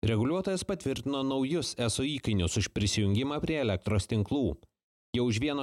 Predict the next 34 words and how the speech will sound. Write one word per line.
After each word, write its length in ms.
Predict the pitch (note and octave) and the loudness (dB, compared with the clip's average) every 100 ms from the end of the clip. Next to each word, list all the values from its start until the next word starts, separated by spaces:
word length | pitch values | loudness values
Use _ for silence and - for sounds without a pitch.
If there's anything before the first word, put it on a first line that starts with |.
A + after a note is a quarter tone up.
| A#2+ | -2
kilovato 460 | A#2 A2+ A#2+ A#2+ A2 | 0 0 0 -2 0
elektros 540 | B2 A#2 - A2+ - | 0 -2 -2 -2 0
įrenginių 460 | A#2 A2+ A2+ A#2+ A2+ | 0 2 2 2 2
leistinos 540 | A2 G2+ A#2 A#2 G#2 G#2+ | 0 0 0 0 0 0
galios 320 | A#2 G#2+ - | 2 0 0
įrengimą 480 | A#2 A2 A2 A#2+ G#2 | 0 2 2 0 0
ar 160 | - G#2 | 0 -2
padidinimą, 680 | A2+ C3 F#3 B2 A2+ A#2 A#2 - - _ | -2 -2 0 0 0 0 -2 -4 -12 _
priklausomai 540 | F3 F3 D#3 C#3 A#2+ A2 | -4 -2 -2 -2 0 2
nuo 140 | G2 A2+ | 0 0
grupės, 380 | D#3+ C#3 - - _ - | -2 -4 -6 -12 _ -4
mažėja 300 | C#3 C#3 C3 | -2 0 0
nuo 140 | B2 A2 | 0 0
aštuonių 460 | - A2+ C3+ E3+ - | 0 -2 0 -2 -4
iki 220 | E3 E3 | -4 -2
trisdešimt 480 | E3+ E3 D#3+ D#3+ E3 | 0 0 0 0 0
penkių 380 | E3+ E3+ D3+ F#2+ | 0 0 0 0
procentų. 640 | C3 B2 G2 E2+ C#2 C2 - _ _ _ _ - | 0 0 2 0 0 -4 -8 _ _ _ _ -2
Įkainiai 440 | A#2+ A#2+ A2 A2 D#2+ | 0 2 2 2 0
už 160 | G#2 | 0
vieno 220 | C3 A#2+ A#2 | 0 0 0
metro 360 | A#2 A2+ A2+ F2 | 0 0 0 0
elektros 560 | A#2 A2+ - G#2+ F#2+ | 0 -2 0 0 0
tinklo, 460 | - C#3 G#2 G2 F2+ F#2+ _ _ _ _ _ _ _ _ - | -2 -2 0 2 2 -2 _ _ _ _ _ _ _ _ -4
įkainiai 380 | B2 C3+ C3 C3 | -2 0 0 0
už 140 | A#2+ G#2+ | 0 0
vieną 260 | C#3 B2+ B2 | 0 0 0
metrą 300 | B2+ B2 A#2+ | -2 -2 0
elektros 440 | B2 A2+ A2+ G#2 | 0 0 -2 -2
tinklo 320 | F#3+ G3 F3+ E3 | -2 0 0 -2
vidutiniškai 680 | F3+ G3 E3 B2 A2 - B2+ | 0 -2 0 0 0 -2 -2
mažėja 480 | C3 A2+ G#2+ G#2+ G#2 | 0 0 0 2 4
nuo 140 | G2+ | 2
dviejų 400 | E2+ F#2+ A#2 D3+ | 2 2 2 0